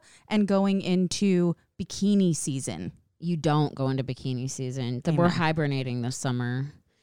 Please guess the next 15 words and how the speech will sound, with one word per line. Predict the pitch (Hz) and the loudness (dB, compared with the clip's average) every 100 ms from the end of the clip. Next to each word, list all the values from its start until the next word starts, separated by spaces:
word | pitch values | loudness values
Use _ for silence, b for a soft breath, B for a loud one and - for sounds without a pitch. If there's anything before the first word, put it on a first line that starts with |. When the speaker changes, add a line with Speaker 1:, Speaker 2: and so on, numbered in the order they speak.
| _ _ _ | _ _ _
Speaker 2:
Um, | 160 170 170 165 160 | 0 4 4 4 2
okay, | 156 160 | 0 0
what | 143 151 | 0 0
was | 165 170 | 0 -2
I | |
gonna | 165 151 | 0 -2
tell | 151 151 | -2 -2
you? | 143 135 | -2 -2
Okay, | 110 147 143 | -4 -4 -4
so | 143 151 143 139 139 135 - | -2 -2 0 0 -2 -4 -2
question | 185 190 - 208 | 0 0 0 0
for | 208 - 160 160 | -2 -2 0 0
the | 160 | -2
podcast | - 151 147 - 156 139 - - | -2 -2 -2 -4 -4 -4 -6 -8
tonight. | - 143 135 131 123 117 - - - | -4 -2 -2 -4 -4 -8 -8 -10 -10